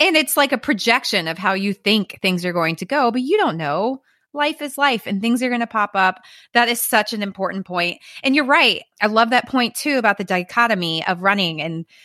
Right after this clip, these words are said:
you know, we, we condition ourselves to be in tune with our bodies, but also, like, to push past the pain and knowing when you're supposed to push back the pain, past the pain, and when you're not is so important and can be very difficult as a runner and somebody who wants to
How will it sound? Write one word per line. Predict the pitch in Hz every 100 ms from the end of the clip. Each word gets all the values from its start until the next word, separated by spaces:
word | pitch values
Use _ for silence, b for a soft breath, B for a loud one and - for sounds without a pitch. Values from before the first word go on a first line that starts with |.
| B -
you |
know, | 196 190
we, | 202 196 -
we | 196
condition | - 208 226 - 254
ourselves | 196 185 185 170 175 170 -
to | - 190
be | 233 302
in |
tune | 269 233 202
with | 185
our | 175
bodies, | 165 165 165 -
but | 175
also, | 302 339 233
like, | 208 175 - -
to | 214
push | - 269 -
past | 214 220 -
the | 190
pain | 190 175 170
and | 170 180
knowing | 202 190 180
when | 185 196
you're | 185
supposed | - 180 180 -
to | 170
push | 175 -
back | 151 -
the | 165
pain, | 180 160 156 165 - _
past | 175 160
the | 165
pain, | 170 165 156
and | 151
when | 147
you're | 143
not | 170 185 175 170 - B B B
is | 196 185
so | - - 294
important | 240 165 240 196 147
and | 233 370
can | 359 254
be |
very | 196 220 233
difficult | 175 175 180 - 147 139 - B B B _ 190
as | 185
a | 185
runner | 175 165 156 156
and | 143 165
somebody | - 175 160 165 170
who | 170
wants | 160 147 -
to | - 170